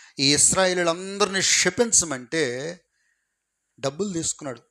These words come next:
బిలాం ప్రవక్త డబ్బులు తీసుకొని మంచి ఘనత కోసం ఆ కొండ ఎక్కాడు, ఈ కొండ ఎక్కాడు, మూడు కొండలు ఎక్కాడు, మూడు బలిపీఠాలు కట్టాడు.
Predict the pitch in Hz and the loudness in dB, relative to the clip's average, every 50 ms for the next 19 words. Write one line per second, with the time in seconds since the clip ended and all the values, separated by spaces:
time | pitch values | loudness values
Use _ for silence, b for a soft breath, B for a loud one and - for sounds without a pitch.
0 | _ _ 123 123 139 139 135 127 131 127 123 123 - - 127 113 110 117 123 139 | _ _ -12 -10 -10 -10 -10 -12 -12 -12 -12 -12 -14 -14 -16 -14 -14 -12 -12 -10
1 | 151 151 147 143 - - - - 156 156 165 190 208 202 180 165 160 _ _ - | -10 -8 -6 -4 -4 -4 -2 -2 -6 -6 -6 -6 -10 -10 -12 -16 -20 _ _ -12
2 | 135 139 - 139 - 147 - 135 160 160 - 175 - 165 160 165 156 - - 214 | -10 -10 -10 -10 -8 -8 -8 -8 -8 -8 -8 -6 -4 -2 -2 0 0 0 0 -2
3 | 233 214 180 156 _ B B B B B B B 127 160 175 - - 190 196 185 | -6 -12 -14 -18 _ B B B B B B B 2 2 2 2 -2 -2 0 0
4 | 185 165 - - 180 175 165 170 170 185 185 - - 185 185 180 180 165 160 175 | -2 -2 0 0 0 2 0 0 -2 -2 -4 -2 0 -2 0 0 -2 -4 -2 -4
5 | 165 160 156 151 151 160 180 185 180 180 175 - 165 170 175 180 185 185 185 185 | -4 -4 -4 -8 -6 -4 0 0 0 0 -2 -2 -2 -2 0 0 0 0 0 -2
6 | - - 185 180 170 147 127 _ _ _ _ _ _ _ _ _ _ _ - 131 | -2 -2 -2 -2 -2 -4 -10 _ _ _ _ _ _ _ _ _ _ _ -10 -4
7 | 147 170 170 160 139 151 165 180 180 - 190 190 185 185 180 185 185 175 180 185 | 0 2 2 4 4 4 6 4 4 4 4 2 4 4 4 2 2 2 0 -2
8 | 185 - - 185 185 175 165 143 | -2 -2 -2 0 0 0 -2 -6